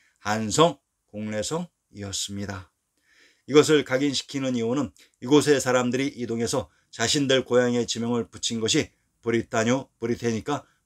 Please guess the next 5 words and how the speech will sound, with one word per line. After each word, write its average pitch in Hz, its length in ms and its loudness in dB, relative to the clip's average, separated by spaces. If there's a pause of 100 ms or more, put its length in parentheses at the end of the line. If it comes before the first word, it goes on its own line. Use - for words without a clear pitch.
브뤼셀 113 440 0
등이 120 320 -4 (100)
지명이 113 600 -6
되었던 127 460 -8 (380)
것입니다. 98 760 -8